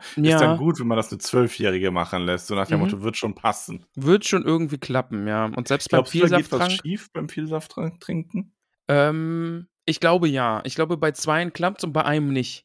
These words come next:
Speaker 1: Das, das wär so klassisch, glaube ich, ein klassisches Motiv.
Speaker 2: Mhm.
Speaker 1: Bei zweien geht's gut und bei einem, der, weiß ich nicht, der wird zum Frosch oder so. Weil
Speaker 2: <laughs>
Speaker 1: irgend-, weil da irgendwie, weil wir erfahren ja auch, es muss etwas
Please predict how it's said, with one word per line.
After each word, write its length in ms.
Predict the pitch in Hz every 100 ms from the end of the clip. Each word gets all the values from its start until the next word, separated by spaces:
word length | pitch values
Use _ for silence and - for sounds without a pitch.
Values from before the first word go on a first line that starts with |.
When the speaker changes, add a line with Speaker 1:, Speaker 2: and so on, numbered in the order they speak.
| _ _
Speaker 1:
Das, 180 | - 147
das 200 | 143 147
wär 140 | 147 151
so 240 | 143 143 135
klassisch, 540 | - 143 - 104 -
glaube 260 | 110 110 113
ich, 60 | 127
ein 80 |
klassisches 460 | - 139 147 143 127
Motiv. 560 | 135 123 135 117 98 - -
Speaker 2:
Mhm. 420 | 120 120 127 135 _ _ - _
Speaker 1:
Bei 100 | 135
zweien 380 | 131 156 160 185
geht's 300 | 165 165 -
gut 320 | 180 226 277
und 160 | 156 165
bei 140 | 160 160
einem, 400 | 160 180 185 165
der, 240 | 156 151
weiß 160 | 143 143
ich 120 | 135
nicht, 220 | 120 113 127
der 240 | 127 127
wird 140 | 131 127
zum 160 | 123
Frosch 440 | - - 120 135 -
oder 240 | 90 87
so. 240 | 90 92 95 _ _ _ - - -
Weil 400 | 156 156 127 131
Speaker 2:
<laughs> 40 |
Speaker 1:
irgend-, 360 | 151 160 151 139 135
weil 240 | 139 143
da 160 | 139 135
irgendwie, 440 | 143 151 147 139 127
weil 200 | 135 139
wir 80 |
erfahren 400 | 135 - 143 151
ja 160 | 175 165
auch, 180 | 175 170
es 120 | 147
muss 240 | 156 160
etwas 460 | - 147 143 139 -